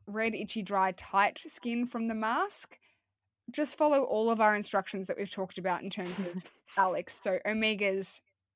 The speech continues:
Speaker 1: ceramides, strip things back a little bit. Basically follow
Speaker 2: Mm.
Speaker 1: Alex's routine of oil, ceramidin, CeraVe.
Speaker 2: Body cream. <laughs>
Speaker 1: these kind of things, rich emollient creams that are gonna lock in stuff,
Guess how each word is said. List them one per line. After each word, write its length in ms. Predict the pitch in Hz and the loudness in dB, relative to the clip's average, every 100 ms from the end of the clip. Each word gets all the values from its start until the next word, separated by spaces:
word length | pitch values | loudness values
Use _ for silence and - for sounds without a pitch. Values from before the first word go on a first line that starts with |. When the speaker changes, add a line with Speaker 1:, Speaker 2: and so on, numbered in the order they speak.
| _ _ _ _ _ - _ - | _ _ _ _ _ -20 _ -14
Speaker 1:
ceramides, 880 | - 240 202 196 190 185 185 180 - _ _ _ _ _ _ _ _ _ - - 190 | -2 2 2 2 0 -2 -4 -10 -16 _ _ _ _ _ _ _ _ _ -20 -20 -16
strip 380 | - - 269 262 | -12 -2 0 0
things 260 | 247 233 185 | -2 -4 0
back 300 | 202 196 214 | 2 2 0
a 60 | |
little 220 | 202 196 | -4 -4
bit. 220 | 180 185 - - | -4 -6 -2 2
Basically 380 | 220 262 277 | 2 2 -2
follow 240 | 254 214 208 | 2 4 4
Speaker 2:
Mm. 60 | 190 | 6
Speaker 1:
Alex's 360 | 202 196 202 185 | 4 2 -6 -6
routine 440 | 185 202 185 180 - | -8 -6 -8 -8 -10
of 140 | 185 - | -10 -2
oil, 440 | 208 196 190 190 _ | 2 4 2 -2 _
ceramidin, 720 | - - 190 190 185 185 180 180 _ _ _ | -8 -2 0 0 0 0 -2 -10 _ _ _
CeraVe. 880 | - - - - - 208 202 196 196 | -10 -10 -10 -4 4 4 4 2 8
Speaker 2:
Body 260 | 202 190 180 | 8 8 4
cream. 440 | 233 208 165 202 - | 6 6 8 4 6
<laughs> 80 | - | 12
Speaker 1:
these 80 | 440 392 269 302 | 12 12 12 12
kind 140 | 226 220 | 12 -2
of 80 | |
things, 260 | 220 208 202 | -4 -6 -6
rich 280 | 202 226 240 240 | -2 -2 0 0
emollient 520 | 233 202 202 202 190 | 4 4 4 0 -4
creams 380 | - 190 190 190 | -4 -4 -4 -6
that 120 | 190 | -6
are 60 | 190 | -6
gonna 200 | 190 185 | -4 -4
lock 300 | 190 185 - | -4 -4 -6
in 220 | 190 190 | -8 -8
stuff, 360 | 185 185 185 | -6 -4 -4